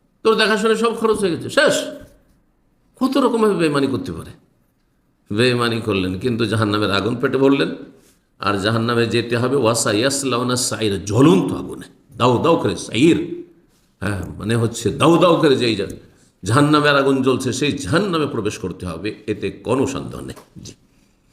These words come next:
সায়াসলা নারান জাতা লাহাব, আবু লাহাব আর তার স্ত্রী সম্পর্কে ইয়াসলা আছে না, ওখান থেকে ইয়াসলাউনা সাইর।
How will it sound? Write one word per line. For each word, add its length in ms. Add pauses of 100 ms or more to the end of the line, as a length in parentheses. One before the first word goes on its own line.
(200)
সায়াসলা 640
নারান 420
জাতা 380
লাহাব, 480 (540)
আবু 240
লাহাব 240
আর 80
তার 260
স্ত্রী 280
সম্পর্কে 340
ইয়াসলা 380
আছে 200
না, 120
ওখান 240
থেকে 160
ইয়াসলাউনা 520
সাইর। 380